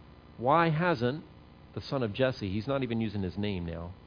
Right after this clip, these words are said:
Why hasn't he come? So Jonathan gives him the cover story. He said, "David asked for permission. He said, 'Let me go because our family's having this sacrifice in the town, and my brother has ordered me to be there. If I have found favor, let me get away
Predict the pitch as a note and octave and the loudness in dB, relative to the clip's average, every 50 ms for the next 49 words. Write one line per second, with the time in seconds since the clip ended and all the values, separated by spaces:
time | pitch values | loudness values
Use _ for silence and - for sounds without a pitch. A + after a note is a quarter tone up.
0 | - - - - - - - - - - - - - - A2+ D3 F#3 G3 F3+ - | -20 -20 -20 -20 -20 -20 -20 -20 -20 -20 -20 -20 -14 -10 -6 -4 -2 -2 -4 -4
1 | F3+ F3+ E3 - - G3 G#3+ F#3 A2 E2+ D#2+ - - - - - - - - - | -4 -4 -4 -4 -4 -8 -6 -6 -6 -8 -10 -12 -18 -20 -20 -20 -20 -20 -20 -20
2 | - - - - - - - - - - - - - - - - - - - - | -20 -20 -20 -20 -20 -20 -20 -20 -20 -20 -20 -20 -20 -20 -20 -20 -20 -20 -20 -12
3 | - - A#2+ A#2 - B2+ A#2 A2+ C3 C3 D#3+ D3+ C#3 C3+ D3 B2+ D3+ E3 E3 E3 | -4 -2 -2 0 4 4 4 4 4 4 2 2 2 2 2 0 0 -2 -2 0
4 | - F#3 G#3 A3 G3 - - C3+ A2+ G2+ A2 A#2+ - D#3 D3 C3+ D3 F#3 A3 A#3 | 2 0 2 2 0 -4 -2 -2 -2 -2 -2 -2 -4 -2 2 4 4 4 4 4
5 | A3 A3 A3+ - - - A3 - - G#3+ A3+ B3+ - - - B2+ G2+ F2 - - | 2 2 2 0 0 -2 -2 0 2 2 2 2 0 0 -2 -2 -2 -4 -8 -14
6 | - - - - - - - - - - - - C#3+ E3+ - A3 G3+ E3+ C#3 C#3 | -20 -20 -20 -20 -20 -20 -20 -20 -20 -12 -6 -4 -4 0 2 4 4 4 6 4
7 | E3 G#3 A#3+ A#3 F#3+ A3+ B3+ C4 A#3 F#3 D3+ D3 - D#3+ E3 F3 D3 - G3 G3+ | 4 4 4 2 6 6 8 8 8 8 6 4 2 2 2 2 2 4 4 4
8 | A3 A3+ G#3+ G3 - F#3 G3 G3+ G3 G3 F#3+ F#3+ - - - - F#3+ G#3+ A3+ - | 4 4 4 4 4 2 2 2 2 2 2 2 0 0 2 2 4 4 4 2
9 | G3+ F#3 - - F3 E3 D#3+ - F3 D#3+ D#3+ D#3+ - - F#3+ A3 A3+ G#3+ F#3 D#3 | 0 0 4 6 6 6 6 4 2 0 0 0 2 0 0 2 2 2 2 2
10 | C3+ A#2 - - - - - - - - - C3+ D3+ F3 F3 D3+ A#2+ D#3+ G3 A3 | 2 0 -4 -8 -14 -20 -20 -20 -18 -10 -2 2 4 6 6 6 6 6 8 10
11 | A3 G#3 F3 C#3 G3 G#3 G#3+ G3+ G#3 F#3+ G3 G#3 F#3+ D#3+ C3+ F#3 G#3 F#3 F3+ D3+ | 10 10 10 10 8 6 6 4 4 2 4 6 6 6 4 4 2 4 4 4
12 | C3+ C3 B2 - - D#3+ F3+ G3 - - G3 G3 F#3+ F3 - F#3+ G3 F#3+ E3 D#3 | 4 4 2 2 2 2 2 2 2 2 2 2 2 2 4 4 4 4 4 2
13 | C#3+ D#3 E3 F3 E3+ D#3+ F3 F3+ E3+ E3 E3 E3+ E3+ E3 D#3 | 0 0 0 0 2 2 2 4 4 4 4 6 4 4 2